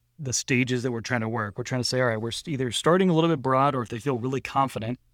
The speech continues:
on the audience, then we're, they're just starting in stage two." Um, uh, or if not, then we're just,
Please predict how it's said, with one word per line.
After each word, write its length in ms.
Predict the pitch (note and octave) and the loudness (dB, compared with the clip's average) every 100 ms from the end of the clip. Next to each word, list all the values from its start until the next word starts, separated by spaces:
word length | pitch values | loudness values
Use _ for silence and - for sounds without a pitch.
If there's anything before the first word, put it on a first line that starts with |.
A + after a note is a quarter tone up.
| _ - | _ -2
on 140 | B2 | 2
the 120 | A#2+ B2 | 6 6
audience, 500 | B2+ A#2+ A2+ A#2+ - | 6 6 2 0 0
then 140 | A#2+ | 0
we're, 160 | A#2 A2+ | 0 -2
they're 200 | - B2+ | -4 -2
just 180 | B2 A2+ | 0 0
starting 340 | - C3 A#2+ A#2 | 2 4 4 2
in 80 | |
stage 340 | A2 - A#2+ - | 2 0 -2 -2
two." 360 | - A#2+ G2+ A2+ _ _ _ _ _ - | 0 0 0 -6 _ _ _ _ _ -2
Um, 420 | A#2+ A#2 A2+ B2+ - | 2 2 2 -2 -2
uh, 420 | C3+ B2 A#2 A2+ - | 2 2 2 -2 -6
or 180 | C#3 B2+ | -4 -4
if 100 | A#2 | 0
not, 400 | D3+ D3 C3 C#3 | 2 4 4 2
then 460 | C3+ C3+ B2+ B2 B2+ | -2 -2 0 0 0
we're 120 | B2+ | 0
just, 220 | C3 - | -2 -4